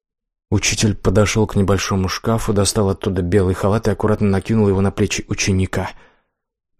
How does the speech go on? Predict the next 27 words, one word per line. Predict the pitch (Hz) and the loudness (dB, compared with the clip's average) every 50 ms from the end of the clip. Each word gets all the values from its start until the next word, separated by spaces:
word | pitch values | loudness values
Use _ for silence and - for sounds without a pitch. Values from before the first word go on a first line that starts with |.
| _ _ _ _ _ - | _ _ _ _ _ -8
"Третье | - 101 101 95 - - 92 | -4 -2 -2 -2 -2 -4 -4
правило. | - 104 101 98 90 87 87 - - - - - _ _ _ _ _ _ _ _ _ _ _ _ - | -2 0 0 0 0 -2 -4 -6 -8 -14 -20 -20 _ _ _ _ _ _ _ _ _ _ _ _ -4
Если | 101 - - 95 | -2 -2 -2 -2
ты | - 107 | -2 -2
хочешь | - - 107 98 - 101 92 - - - - - | 0 0 0 0 0 -2 -4 -4 -8 -12 -18 -12
стать | - - - 110 98 - | -12 -4 -2 -2 0 0
настоящим | 101 95 - - 107 104 98 95 - - 95 | 0 -2 0 0 2 2 2 0 0 -2 -2
чародеем, | - - 107 95 98 95 101 120 117 110 104 - - - - _ _ _ _ _ _ _ | -2 0 0 2 2 2 2 2 2 2 0 -2 -6 -14 -20 _ _ _ _ _ _ _
то | - 107 | 0 0
в | 92 95 | 2 4
лаборатории | 98 87 104 104 101 - 120 113 110 107 95 | 4 4 4 4 4 4 4 4 4 4 2
всегда | - - 110 92 92 110 110 | 2 0 -2 0 2 2 2
работай | 107 98 90 95 - - 98 | 2 2 0 0 0 0 -2
в | - | -2
халате. | - - 98 90 90 87 - - - - - - _ _ _ _ _ _ _ _ _ - | -2 -4 -4 -2 -4 -4 -6 -8 -12 -12 -16 -20 _ _ _ _ _ _ _ _ _ 0
Если | 113 107 - 117 | 0 2 2 2
чужие | 104 - 123 117 110 127 123 | 2 4 4 4 6 4 4
чувства | - - - 135 120 - - 113 | 2 2 0 0 0 0 -2 -2
попадут | - 117 - - 110 104 123 120 - | -2 -2 0 2 2 4 2 2 2
на | 101 101 | 2 0
тебя, | 92 - - 104 92 90 107 127 147 147 - - - - - _ _ _ _ - | 0 0 0 0 2 4 4 4 4 2 0 -4 -20 -20 -20 _ _ _ _ 2
ты | - 135 | 4 6
рискуешь | 127 127 120 - - - 135 143 135 - | 6 6 4 2 2 4 4 4 4 2
стать | - - - 135 143 139 - - | -2 0 2 2 2 2 0 0
обычным | 127 120 107 117 123 - - - 117 113 | 2 2 4 4 4 2 2 2 2 2
человеком". | 107 - 127 110 107 110 101 95 92 - - - - - - _ _ _ _ _ _ _ _ _ _ _ _ _ _ _ | 2 2 2 4 4 4 2 2 0 -2 -8 -12 -12 -14 -20 _ _ _ _ _ _ _ _ _ _ _ _ _ _ _
"А | - 95 95 95 90 - | -2 0 0 0 0 -4